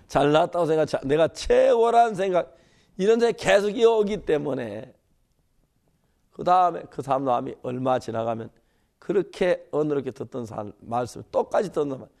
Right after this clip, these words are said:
시들하게 들리기 시작합니다. "에이, 우리 목사님 늘 같은 이야기만 해." 그럽니다. 죄송하지만 전 일 년 열두 달 성경 이야기만 하니까요. 갔다 오면 같을는지 모르겠지만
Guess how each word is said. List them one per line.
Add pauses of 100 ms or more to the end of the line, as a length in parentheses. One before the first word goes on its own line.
(140)
시들하게
들리기
시작합니다. (2000)
"에이,
우리
목사님
늘
같은
이야기만
해." (200)
그럽니다. (1200)
죄송하지만 (720)
전
일
년
열두
달
성경
이야기만
하니까요. (1300)
갔다
오면
같을는지
모르겠지만